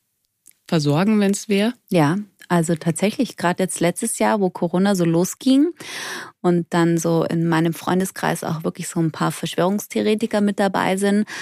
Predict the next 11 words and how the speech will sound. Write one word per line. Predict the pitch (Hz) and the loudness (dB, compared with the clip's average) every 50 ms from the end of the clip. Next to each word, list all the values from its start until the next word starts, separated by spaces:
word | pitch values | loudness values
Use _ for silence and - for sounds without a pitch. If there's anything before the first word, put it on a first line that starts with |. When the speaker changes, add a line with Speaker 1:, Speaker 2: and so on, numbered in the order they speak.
| - - - - - | -12 -12 -12 -10 -4
Speaker 2:
und | - 180 180 175 - | 0 2 2 2 2
so | - 180 175 | 2 0 0
totale | 170 - 180 - - 175 175 185 185 | 2 0 -2 0 2 2 2 2 2
Panik | 175 - - 190 196 196 196 202 196 185 175 | 0 0 0 2 2 4 4 4 2 2 2
und | 175 175 170 | 0 2 2
wir | 180 | 2
haben | 180 185 | 2 2
nichts | 185 180 - - - | 2 0 -2 -2 -4
mehr | 175 160 | -4 -4
zu | - - - | -4 -6 -6
essen | - 185 202 - - 208 196 190 190 190 190 190 | -4 -4 -4 -4 -2 0 2 2 4 4 4 2